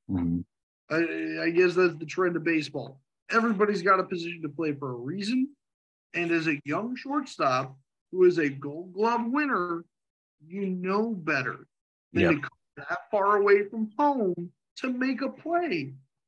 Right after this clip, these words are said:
Speaker 1: Yep.
Speaker 2: So just to save
Speaker 1: At some point, you're, you're intermixing certain, uh, jurisdictions, if you wanna say that. So, you know, there, there is some gray area. There is some buffer zone between,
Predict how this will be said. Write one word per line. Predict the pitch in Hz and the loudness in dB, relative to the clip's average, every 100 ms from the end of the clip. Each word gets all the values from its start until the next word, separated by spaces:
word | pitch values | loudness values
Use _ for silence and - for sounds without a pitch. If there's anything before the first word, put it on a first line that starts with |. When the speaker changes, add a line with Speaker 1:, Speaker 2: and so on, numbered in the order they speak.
| _ | _
Speaker 1:
Yep. | 87 95 90 _ _ _ | -4 -2 -4 _ _ _
Speaker 2:
So | 339 294 | -12 -12
just | 320 - | -14 -12
to | 320 | -12
save | - 302 302 - - | -2 0 0 -2 -14
Speaker 1:
At | - - | -14 -6
some | - 107 110 | 0 2 2
point, | 104 123 117 113 | 2 2 4 2
you're, | 101 104 | 2 2
you're | 101 101 107 101 98 _ | 2 0 0 0 -2 _
intermixing | 110 107 104 104 - 101 98 87 - | -2 2 2 2 0 0 0 -2 -6
certain, | - 101 95 98 | -2 -2 0 0
uh, | 87 85 85 78 71 - _ _ 98 | 0 -2 -2 -4 -6 -14 _ _ -4
jurisdictions, | 101 98 - 92 98 - 87 85 | -2 0 -2 -2 -2 0 -2 -2
if | 85 - | -4 -6
you | 82 | -4
wanna | 82 | -2
say | - 78 | 0 -2
that. | 67 64 64 - _ - - _ | -2 -2 -2 -6 _ -20 -20 _
So, | - | -4
you | 90 92 | 0 2
know, | 95 | 2
there, | 107 107 | 2 4
there | 120 143 | 6 6
is | 143 | 4
some | 156 135 | 0 2
gray | 107 104 | 2 4
area. | 87 92 90 | 2 0 -4
There | 90 90 | -6 -6
is | - | 0
some | 139 | 2
buffer | 131 113 - 110 | 4 4 4 0
zone | 101 98 98 | 2 2 0
between, | 95 - 101 98 | 0 0 0 0